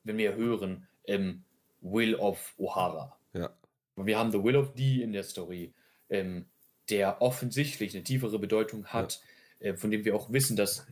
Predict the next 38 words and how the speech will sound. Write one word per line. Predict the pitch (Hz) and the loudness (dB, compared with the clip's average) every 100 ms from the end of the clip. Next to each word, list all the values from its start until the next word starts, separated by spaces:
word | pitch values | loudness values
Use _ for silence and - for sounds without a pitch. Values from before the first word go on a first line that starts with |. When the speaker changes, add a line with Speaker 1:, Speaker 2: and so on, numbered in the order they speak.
| - | 2
Speaker 1:
nicht | 135 139 - | 4 4 4
nur | 156 160 135 | 6 6 4
Mitglieder, | 127 170 - - 127 147 131 117 - - _ - | 2 -2 -4 -10 -6 -4 -4 -6 -8 -20 _ -4
ähm, | 117 110 104 - _ _ - | -2 -2 -6 -10 _ _ -6
de-, | 110 | -4
dieser | 95 110 104 | -6 -2 -2
D-Familie | 98 139 175 - 110 113 151 143 110 104 92 - _ - | 2 4 4 2 -2 2 4 4 2 0 0 -8 _ -10
diesen, | 104 98 95 - - | -6 -2 -4 -6 -12
äh, | - | -10
den | 92 92 90 _ | -6 -4 -6 _
Will | 117 135 | 2 4
of | 117 104 | 2 -2
D | 98 131 107 | -2 0 0
haben, | 113 127 110 | 0 0 0
ne? | 104 107 | 0 0
Da | 101 98 95 | 0 -2 -4
Oden | - 131 143 110 | 0 2 2 0
ist | 107 - | -4 -6
das | - | -6
beste | 117 117 - | -4 -4 -4
Beispiel, | 98 110 - 98 90 | -2 -2 -2 -6 -2
wo | 92 92 _ - | -2 -2 _ -4
die | 104 | -2
sich | - - - | 0 -2 -8
die | |
Community | - 107 113 107 | -2 0 2 0
quasi | 98 110 98 | 0 0 2
einig | 101 107 | 2 2
ist, | 101 - | 0 0
der | 98 | 0
Mann | 104 101 101 110 | 2 2 2 4
muss | 135 131 - - | 4 2 -2 -6
The | 101 | -2
Will | 107 123 | 2 4
of | 110 | 2
D | 107 117 | -2 -6
gehabt | 107 104 - - | -4 -4 -6 -6
haben. | 85 87 | -4 -4